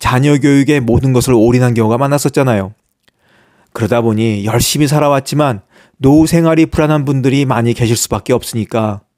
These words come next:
어르신들의 편안한 노후 생활을 도와드리고 국민연금 혜택을 공평하게 나누어 드림으로써 노후 빈곤 문제를 해결하기 위해 기초연금을 도입하기에 이르른 거죠.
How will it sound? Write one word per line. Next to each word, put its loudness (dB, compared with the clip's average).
어르신들의 2
편안한 2
노후 4
생활을 0
도와드리고 -2
국민연금 2
혜택을 2
공평하게 0
나누어 2
드림으로써 0
노후 2
빈곤 0
문제를 0
해결하기 -2
위해 0
기초연금을 -2
도입하기에 -2
이르른 -2
거죠. -6